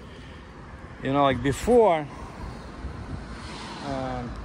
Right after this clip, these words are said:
in January we had sixteen brand new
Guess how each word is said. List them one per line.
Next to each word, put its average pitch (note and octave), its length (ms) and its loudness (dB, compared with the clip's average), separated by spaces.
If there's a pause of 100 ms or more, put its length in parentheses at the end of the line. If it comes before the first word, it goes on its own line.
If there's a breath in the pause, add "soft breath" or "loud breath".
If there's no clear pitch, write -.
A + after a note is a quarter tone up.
(220)
in C#3+ 160 2
January G3+ 480 6
we F#3 160 6
had E3+ 200 6
sixteen - 1000 0 (800)
brand F#3+ 380 6
new F3+ 420 4